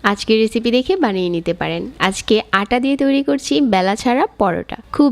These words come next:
ইজি এই পরোটাটা বানানো, আর বানানোর পর সারা দিন ধরে সফট থাকে। আর আজকের এই পরোটা শেয়ার করেছি আমি আটা দিয়ে।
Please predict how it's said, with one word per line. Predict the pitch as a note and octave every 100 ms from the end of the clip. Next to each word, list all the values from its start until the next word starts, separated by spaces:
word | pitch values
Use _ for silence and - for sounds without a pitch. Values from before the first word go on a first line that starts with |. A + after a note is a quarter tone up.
| A#3
ইজি | A3+ B3 B3
এই |
পরোটাটা | B3 A#3+ B3 B3 B3
বানানো, | A#3+ B3 C4 C#5
আর | - F#3
বানানোর | F#3 F#3 F#3 F#3+
পর | - G#3+ - -
সারা | G#3 G3
দিন | G3 G#3 A#3+
ধরে | B3+ D4+
সফট | A4 - E3 -
থাকে। | - E3+ - - - -
আর | F3+
আজকের | F#3 - - A3
এই | A3
পরোটা | G#3+ G#3+ G#3+ A3
শেয়ার | A3+ A3
করেছি | A3 A3 A3+ B3+
আমি | B3 A3 F4+ - - - - -
আটা | G#3+ F#3+ E3
দিয়ে। | D#3